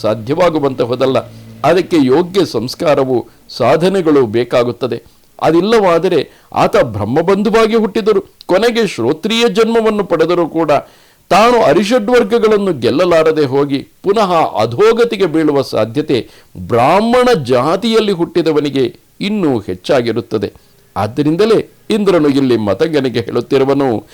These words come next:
"ದುರ್ಲಭವಾದ ಆ ಬ್ರಹ್ಮಜ್ಞಾನವನ್ನು ಹೊಂದಿದ ಬ್ರಾಹ್ಮಣ್ಯವೊಂದನ್ನು ಬಿಟ್ಟು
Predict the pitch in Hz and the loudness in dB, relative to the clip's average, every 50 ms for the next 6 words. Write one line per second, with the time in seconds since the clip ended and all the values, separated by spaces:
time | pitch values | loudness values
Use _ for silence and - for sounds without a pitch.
0 | - - - - - - 120 113 151 180 214 233 247 254 262 262 240 196 226 247 | -20 -20 -20 -20 -12 -10 -6 0 2 2 2 2 2 4 4 4 4 4 2 2
1 | 247 247 247 247 247 247 240 247 240 214 - - 185 202 208 208 175 143 117 123 | 4 4 4 4 4 2 2 2 2 2 2 2 2 4 4 2 0 0 -2 -2
2 | 123 151 175 208 240 247 208 190 175 196 240 247 247 254 247 254 247 247 240 240 | 0 0 2 2 2 2 0 -2 -2 0 2 2 4 4 4 4 4 4 2 2
3 | 233 240 214 208 220 220 214 208 202 214 208 175 135 110 123 120 135 165 202 220 | 2 0 2 2 0 0 0 0 0 0 0 0 0 -2 0 2 2 2 2 2
4 | 233 233 240 240 247 240 233 220 220 214 220 214 202 202 202 190 170 180 175 - | 2 2 2 2 2 4 4 2 2 2 0 0 0 0 -2 0 0 0 -2 0
5 | - 180 170 156 139 - | 0 0 2 2 0 -2